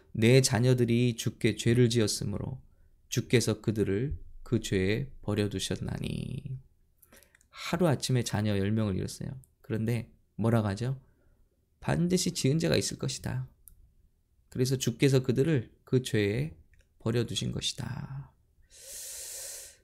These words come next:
와우, 여러분, 너무, 어, 너무한, 정말 이걸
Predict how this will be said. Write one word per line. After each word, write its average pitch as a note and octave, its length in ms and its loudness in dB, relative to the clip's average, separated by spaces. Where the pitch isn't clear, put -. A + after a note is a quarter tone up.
와우, - 720 -6
여러분, A2+ 480 -4
너무, A2 580 -2
어, - 500 -4
너무한, B2+ 560 4
정말 G#2+ 640 -4
이걸 B2 500 2